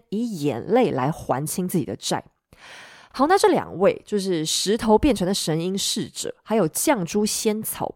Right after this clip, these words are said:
变成的那个女生是很重要，大家要记起来，因为他们就是本书接下来要出现的男女主角。另外是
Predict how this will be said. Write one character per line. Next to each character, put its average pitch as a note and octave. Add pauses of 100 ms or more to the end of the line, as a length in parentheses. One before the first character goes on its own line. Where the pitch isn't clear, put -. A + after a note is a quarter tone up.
(120)
变 A3+
成 D3+
的 D3+
那 F#3
个 F3+
女 A2+
生 F3
是 F3+
很 A#2
重 A#2
要， G#2+
大 D#3
家 D3+
要 D#3+
记 D#3
起 -
来， - (280)
因 C#4
为 D#4
他 C4+
们 A3+
就 G#3+
是 G#3
本 A#2+
书 D#3
接 F3+
下 F3+
来 D3
要 C3
出 -
现 F3+
的 D3+
男 A#2
女 D#3+
主 -
角。 - (680)
另 E4
外 C#4+
是 -